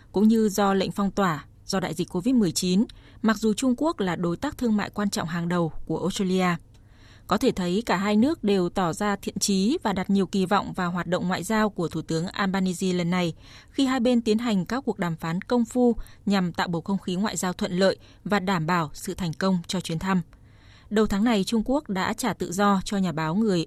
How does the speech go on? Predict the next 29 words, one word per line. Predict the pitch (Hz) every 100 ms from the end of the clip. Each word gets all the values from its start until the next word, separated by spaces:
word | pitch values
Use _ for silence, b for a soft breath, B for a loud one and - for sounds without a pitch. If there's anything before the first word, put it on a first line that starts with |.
| -
Australia | 202 214 190 190 180 170
gốc | 220 -
Hoa | 208 202 175
Chang | - 196 185
Lei. | 185 175 b b b b b -
Về | 190
phần | - 180
mình, | 190 170 B B B
Australia | 262 269 240 240 226 214
quyết | 320
định | 262 175
không | - 254
hủy | 220 165
hợp | 170 -
đồng | 180 170 -
cho | 220
một | 196
công | - 196
ty | 202
Trung | 185 202 180
Quốc | 240 277
thuê | - 240
cảng | 233 190
Darwin | 190 226 226 208 190 b -
trong | 208 190
chín | 175 170
mươi | 180
chín | 208 170
năm. | 185 196